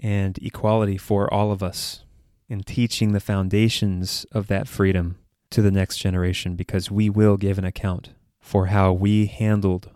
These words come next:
what we were given. And that's a wrap for today. I, I went kinda long today. I'm sorry about that. I know I'm, I'm trying to keep these short, but, uh,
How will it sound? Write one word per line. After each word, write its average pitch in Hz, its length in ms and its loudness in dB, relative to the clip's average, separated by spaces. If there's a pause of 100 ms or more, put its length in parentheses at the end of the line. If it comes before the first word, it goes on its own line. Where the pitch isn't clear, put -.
(120)
what 107 240 2
we 98 560 0
were 98 160 -4
given. 90 420 -4 (840)
And 101 80 -6
that's 104 200 0
a 101 40 2
wrap 117 200 2
for 120 100 -2
today. 113 320 0
I, 151 180 0
I 113 100 2
went 220 200 -2
kinda 214 200 0
long 185 300 -2
today. 92 300 0
I'm 90 160 -6
sorry 165 320 2
about 98 280 2
that. 92 280 -2
I 110 100 -2
know 135 200 2
I'm, 110 260 2
I'm 104 120 -8
trying 131 220 -2
to 123 60 -2
keep - 240 -10
these 113 160 0
short, 117 460 2
but, - 280 -2
uh, 95 320 2